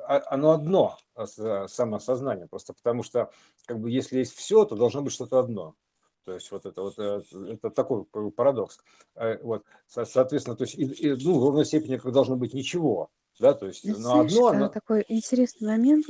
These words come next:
Speaker 2: над которым можно подумать. Переход от одного к единому и наоборот.
Speaker 1: Ну, как от одного к единому? То есть, а,
Speaker 2: Ну,
Speaker 1: с-,
Speaker 2: есть же
Speaker 1: ну, с-
Speaker 2: некая разница.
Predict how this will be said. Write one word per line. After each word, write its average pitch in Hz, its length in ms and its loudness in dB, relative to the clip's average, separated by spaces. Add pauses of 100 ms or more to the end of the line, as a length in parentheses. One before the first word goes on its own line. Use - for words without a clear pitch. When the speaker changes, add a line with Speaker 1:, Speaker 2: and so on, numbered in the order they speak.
Speaker 2:
над 208 180 -6
которым 226 340 -2
можно 214 300 -4
подумать. 208 540 -4 (640)
Переход 214 560 -2 (1800)
от - 280 -6 (180)
одного 208 600 0
к 294 80 -18 (100)
единому 196 720 -4 (1300)
и 202 80 -4
наоборот. 196 560 -4 (1400)
Speaker 1:
Ну, 190 500 2 (280)
как 185 320 6
от 139 140 0
одного 139 360 -2
к - 80 -18
единому? 120 460 -6
То 120 140 -12
есть, 123 320 -10
а, 120 280 0 (540)
Speaker 2:
Ну, 214 360 -4
Speaker 1:
с-, - 20 -6
Speaker 2:
есть 247 360 2
же 269 60 2
Speaker 1:
ну, 226 140 2
с- - 20 -20
Speaker 2:
некая 208 160 2
разница. 196 640 -4